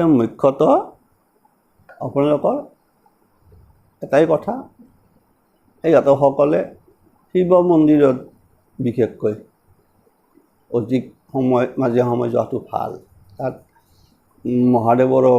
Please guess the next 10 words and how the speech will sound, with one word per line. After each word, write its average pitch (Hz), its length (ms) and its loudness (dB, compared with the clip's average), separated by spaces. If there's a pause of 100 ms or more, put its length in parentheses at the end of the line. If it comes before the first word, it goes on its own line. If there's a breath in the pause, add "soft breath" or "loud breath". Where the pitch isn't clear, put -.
(140)
মানে, 127 240 0
শিৱলিংগত 127 720 0 (360)
গাখীৰ 131 320 0
আৰু 131 220 0 (540)
পানী, 127 260 -4 (460)
বেলপাত, 127 420 -4 (1600)
এই 156 80 2
বিশেষকৈ 131 340 -2
দশাকাল, 123 460 -2
অন্তৰ্দশাকালত 120 640 -4